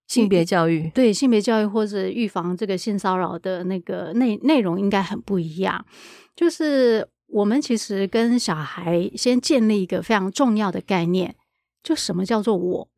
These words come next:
Speaker 2: 我到底包含哪里？嗯，当然我们有透过一些活动让小孩知道说，我其实不仅仅只包含身体，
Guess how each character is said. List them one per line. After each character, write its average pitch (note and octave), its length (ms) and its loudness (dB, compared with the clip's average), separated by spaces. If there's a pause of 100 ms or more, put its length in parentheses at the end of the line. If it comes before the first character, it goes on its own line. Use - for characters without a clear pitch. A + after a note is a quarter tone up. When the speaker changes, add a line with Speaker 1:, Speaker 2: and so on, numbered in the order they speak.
(920)
Speaker 2:
我 G#3 140 2
到 C4 140 4
底 G#3 100 2
包 G3+ 180 2
含 F3 220 -2
哪 D#3 220 -2
里？ F#3+ 240 -6 (300)
嗯， F#3+ 340 0
当 A#3 120 2
然 A3+ 80 4
我 F#3+ 40 2
们 F3+ 260 -2
有 F3+ 100 -6
透 G3 180 -4
过 G#3+ 100 -2
一 G3+ 40 -2
些 G3+ 140 -2
活 F3 200 -6
动 G3 180 -4
让 A#3 160 0
小 F#3 120 -8
孩 D#3+ 180 -8
知 G3+ 140 -8
道 F3+ 260 0
说， F#3+ 380 -6 (480)
我 G#3 240 2
其 C#4 180 -4
实 A3+ 240 0
不 C#4 220 -4
仅 G#3 260 0
仅 F#3+ 220 -2
只 - 140 -10
包 F3+ 180 -6
含 E3 220 -10
身 F3 280 -4
体， - 260 -16